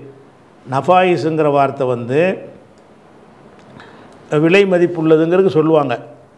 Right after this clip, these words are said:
இது எதுக்கு உள்ளதுன்னு கேட்டா, நம்ம ஏற்கனவே சொல்லியிருக்கிறோம், அந்த க-, கடல்ல முத்து எடுப்பாங்கல்ல,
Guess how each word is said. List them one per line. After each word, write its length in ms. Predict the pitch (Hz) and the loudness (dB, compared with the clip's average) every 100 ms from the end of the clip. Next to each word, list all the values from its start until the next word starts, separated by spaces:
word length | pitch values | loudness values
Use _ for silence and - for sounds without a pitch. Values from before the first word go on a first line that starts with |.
| _ _ _ _ - - | _ _ _ _ -16 -6
இது 220 | 143 147 | 0 2
எதுக்கு 280 | 180 220 196 | 2 2 2
உள்ளதுன்னு 400 | 175 165 160 139 | 2 2 0 -2
கேட்டா, 380 | 131 120 131 147 170 175 - - - _ _ _ _ - | -2 -2 0 0 0 -4 -12 -20 -20 _ _ _ _ -6
நம்ம 260 | 151 156 | -4 0
ஏற்கனவே 440 | 151 175 165 180 175 | 0 0 0 -4 0
சொல்லியிருக்கிறோம், 580 | 147 170 170 139 139 131 | 0 2 0 0 -2 -2
அந்த 380 | 135 139 135 127 | 0 0 0 -2
க-, 480 | 127 127 120 - | -2 -2 -4 -2
கடல்ல 460 | 147 170 160 151 143 | 0 0 2 2 0
முத்து 380 | 147 170 - 180 | -2 -4 2 2
எடுப்பாங்கல்ல, 600 | 156 156 147 143 143 | 2 -2 -2 -2 -2